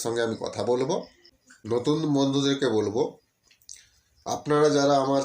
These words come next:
চ্যানেলে নতুন ভিডিও দেখছেন, আপনাদেরকে বলছি বন্ধুরা, আমার চ্যানেলে যে ভিডিওগুলো আমি ছেড়ে থাকি, আপনারা অবশ্যই প্রথম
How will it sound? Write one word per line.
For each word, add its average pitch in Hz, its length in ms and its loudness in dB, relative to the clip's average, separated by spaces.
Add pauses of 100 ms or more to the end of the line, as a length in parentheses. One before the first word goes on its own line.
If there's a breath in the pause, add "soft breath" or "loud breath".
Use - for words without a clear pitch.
চ্যানেলে 127 400 2
নতুন 127 240 -2 (300)
ভিডিও 117 300 0
দেখছেন, - 340 -2 (840 soft breath)
আপনাদেরকে 139 480 0 (100)
বলছি 113 320 0
বন্ধুরা, 107 320 -2 (1160 soft breath)
আমার 151 240 2 (120)
চ্যানেলে 151 340 4 (120)
যে 160 60 2 (100)
ভিডিওগুলো 143 440 2
আমি 147 180 2
ছেড়ে 139 240 0
থাকি, 143 220 -2 (200)
আপনারা 131 320 -2 (140)
অবশ্যই 123 460 0
প্রথম 127 240 -4